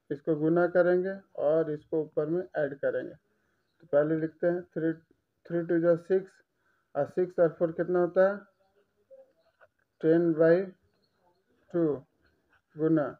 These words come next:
फ़ाइव फ़ोर जा ट्वेंटी और टू क्या होगा, ट्वेंटी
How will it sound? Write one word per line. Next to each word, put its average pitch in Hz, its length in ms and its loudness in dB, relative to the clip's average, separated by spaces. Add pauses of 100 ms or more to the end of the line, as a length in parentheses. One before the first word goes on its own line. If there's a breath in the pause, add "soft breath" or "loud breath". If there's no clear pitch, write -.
(500)
फ़ाइव 165 240 4
फ़ोर 180 160 0
जा 175 180 0
ट्वेंटी 170 400 2
और 175 180 0
टू 185 160 0
क्या 180 220 2
होगा, 190 260 -2 (920)
ट्वेंटी 165 400 2